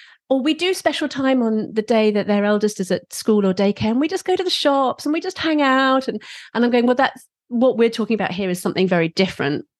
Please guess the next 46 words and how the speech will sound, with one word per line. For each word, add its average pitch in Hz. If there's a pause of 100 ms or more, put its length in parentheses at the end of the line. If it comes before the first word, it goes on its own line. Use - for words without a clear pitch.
It's, -
it's 185
a 185
very 185
specific 190
way 190
of 185
being 185
with 170
your 170
child." 175
Again, 196
it -
doesn't 175
have 180
to -
be 165
for -
very 170
long, 180
but 185
it's -
where 214 (640)
you 214
don't 226
do 202
anything 202
else. 170
You're 208
not 208
just 185
sort 185
of -
surreptitiously 180 (140)
doing 165
jobs, 170
you 185
know, 160
chores, 165
picking 175
up 165
as 165
you're 180
going 170
along. 170
It's -